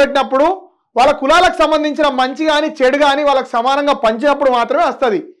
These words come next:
బీహార్లో ఈయన రెండు వందల నలభై మూడు సీట్లకు జన స్వరాజ్ అనే ఒక రాజకీయ పార్టీని పెట్టి పోటీ చేయబోతున్నానని ప్రకటించిన క్రమంలో రాహుల్ గాంధీ గారి వ్యాఖ్యల్ని ఛాలెంజ్ చేస్తూ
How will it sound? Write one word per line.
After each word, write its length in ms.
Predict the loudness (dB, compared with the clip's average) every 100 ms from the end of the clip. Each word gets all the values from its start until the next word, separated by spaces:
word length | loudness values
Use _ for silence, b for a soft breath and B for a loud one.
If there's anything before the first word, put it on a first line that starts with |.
| _ _ _ _ _ _
బీహార్లో 600 | -4 2 4 4 4 2
ఈయన 160 | 2 2 2 0 -2
రెండు 220 | -2 2
వందల 220 | 2 2 2
నలభై 240 | 0 0
మూడు 140 | -2
సీట్లకు 680 | -4 -6 0 0 2 0 B B B -8
జన 280 | -2 2
స్వరాజ్ 520 | 2 2 2 4 4 2
అనే 180 | 2
ఒక 160 | 2 0
రాజకీయ 560 | 0 2 2 0 2 2 4
పార్టీని 300 | 2 0 -2
పెట్టి 240 | -2 -4
పోటీ 440 | -6 0 2 4
చేయబోతున్నానని 640 | 2 4 4 2 0 -2 -4
ప్రకటించిన 540 | -2 -2 -2 -4 -4
క్రమంలో 640 | -2 -2 -2 2 2 2 0 B B -4
రాహుల్ 460 | 2 4 4 4 4
గాంధీ 200 | 2 2
గారి 180 | 2
వ్యాఖ్యల్ని 540 | 2 2 2 2 -2 -2
ఛాలెంజ్ 520 | -2 0 2 2 2
చేస్తూ 440 | 0 2 0 0